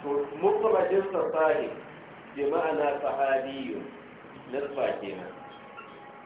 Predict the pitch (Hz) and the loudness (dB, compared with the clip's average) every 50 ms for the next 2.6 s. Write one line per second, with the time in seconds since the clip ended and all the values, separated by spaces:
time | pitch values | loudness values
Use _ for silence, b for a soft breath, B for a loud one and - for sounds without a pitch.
0 | - - - - - - - - 831 - - - - - - - - - - - | -16 -16 -16 -16 -18 -18 -16 -16 -18 -18 -16 -16 -16 -16 -16 -16 -16 -14 -14 -10
1 | 107 117 123 131 135 175 190 220 240 233 220 196 - - - 147 143 147 165 170 | -2 2 4 4 4 6 6 6 6 8 8 6 6 6 4 2 4 6 8 8
2 | 170 170 165 170 180 180 151 - - - - | 8 8 6 4 2 0 0 -2 -2 -6 -8